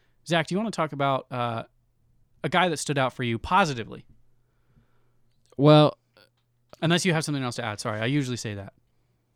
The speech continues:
Speaker 2: Well, I wanted to talk about Belmar, but I actually wanna wait. Let's, I wanna talk about Belmar and kind of the preview for Reno,
Speaker 1: Oh,
Speaker 2: a-,
Speaker 1: okay,
Speaker 2: and we'll
Speaker 1: for
Speaker 2: talk
Speaker 1: sure.
Speaker 2: about him a little bit, um, and how he played in this game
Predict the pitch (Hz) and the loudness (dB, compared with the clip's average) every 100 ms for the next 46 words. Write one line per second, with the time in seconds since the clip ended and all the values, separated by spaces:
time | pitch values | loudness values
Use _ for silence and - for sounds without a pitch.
0 | _ _ _ 135 139 147 151 175 196 160 | _ _ _ 0 2 4 4 4 4 2
1 | 151 131 123 113 104 _ 120 110 120 113 | 2 2 4 2 0 _ -14 0 2 4
2 | 107 98 101 117 123 135 - 135 127 120 | 2 -2 -4 -4 -2 -2 0 2 2 2
3 | 110 110 - - 117 - - 117 127 139 | 2 2 0 -6 -10 -10 -6 2 4 6
4 | - 143 131 117 117 117 113 107 107 110 | 4 4 4 4 4 4 4 2 0 -2
5 | 104 107 - - 110 110 107 104 98 95 | -4 -6 -8 -2 0 0 0 2 2 0
6 | 101 _ - 107 101 104 104 98 90 104 | -4 _ -2 0 0 0 0 -2 -4 -4
7 | 196 107 117 120 120 123 127 135 123 117 | -2 0 2 2 4 4 4 4 4 2
8 | 113 110 104 107 104 - _ _ _ _ | 2 2 2 0 0 -4 _ _ _ _
9 | 107 104 98 110 117 110 120 117 107 107 | -4 -2 0 0 2 2 0 0 -2 0
10 | 120 - 117 110 107 | 0 0 0 0 -2